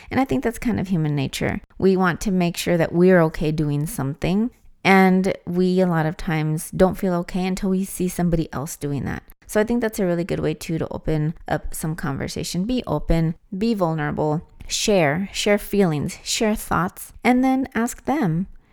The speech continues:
what they think about it, or ask them if they have had a similar experience. And it might take some time. They might not respond initially, but keep at it. If you really want to break this cycle of not communicating well with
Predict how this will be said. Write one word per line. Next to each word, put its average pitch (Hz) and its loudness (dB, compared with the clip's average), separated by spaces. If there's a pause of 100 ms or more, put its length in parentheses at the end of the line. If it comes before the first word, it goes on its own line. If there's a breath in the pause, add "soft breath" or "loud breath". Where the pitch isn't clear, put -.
(120 soft breath)
what 202 4
they 214 4
think 220 -2
about 175 0
it, 214 -2
or 185 2
ask 208 -4
them 214 0
if 202 -2
they 196 0
have 202 -2
had 180 -2
a 190 0
similar 170 0
experience. - -4 (320)
And 269 2
it 415 2
might 311 -2
take 196 -4
some 180 -2
time. 165 -2
They 196 4
might 190 2
not 175 -2 (240)
respond 180 0 (180)
initially, 180 -2 (360)
but 202 0 (320)
keep - -4
at 196 -2
it. - -6 (140)
If 185 -2 (180)
you 226 2
really 214 6
want 196 0
to 202 -2
break 147 -4
this 165 0
cycle 156 -2
of 156 0
not 160 0
communicating 165 -2
well 147 0
with 156 -2